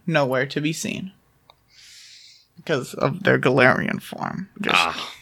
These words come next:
Speaker 1: in case people were wa-, and people, people were like, "No, they are in Galar." And I'm like, "No, they have a different form." That's technically, in a way, a different Pokemon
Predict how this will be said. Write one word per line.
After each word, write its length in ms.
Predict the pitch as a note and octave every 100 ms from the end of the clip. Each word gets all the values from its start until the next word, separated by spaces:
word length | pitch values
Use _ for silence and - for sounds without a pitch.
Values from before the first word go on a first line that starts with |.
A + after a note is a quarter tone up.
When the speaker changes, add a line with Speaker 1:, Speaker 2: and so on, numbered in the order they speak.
| - _
Speaker 1:
in 80 | D#3+
case 240 | - B2+
people 240 | - F#2+ -
were 160 | A1+
wa-, 160 | - -
and 200 | - E3
people, 200 | G3+ F3+ - -
people 180 | G#3+ F3+
were 100 | E3
like, 260 | C#3 D3+
"No, 420 | D#3+ E3 G#3 G3+
they 80 | G#3
are 300 | F3+ G3+ A#3+ A#3+
in 320 | G#3 F#3+ F3+ - - _ F3
Galar." 280 | F3 D#3+
And 80 | D#3+
I'm 100 | D#3+
like, 220 | D3+ D#3 E3+
"No, 320 | F3 E3+ D#3+
they 100 | D#3
have 140 | D3+
a 60 | C#3+
different 360 | D3 D3+ C#3 C#3+
form." 160 | -
That's 300 | C#3 C#3+ -
technically, 760 | - - F#3 F#3+ G#3+ G3 G3 F#3+
in 60 | F3+
a 60 | D#3+
way, 200 | E3 D#3+
a 60 |
different 460 | C#3 D#3+ F3 F3 D#3
Pokemon 580 | F3 D3+ D3 D3 C3+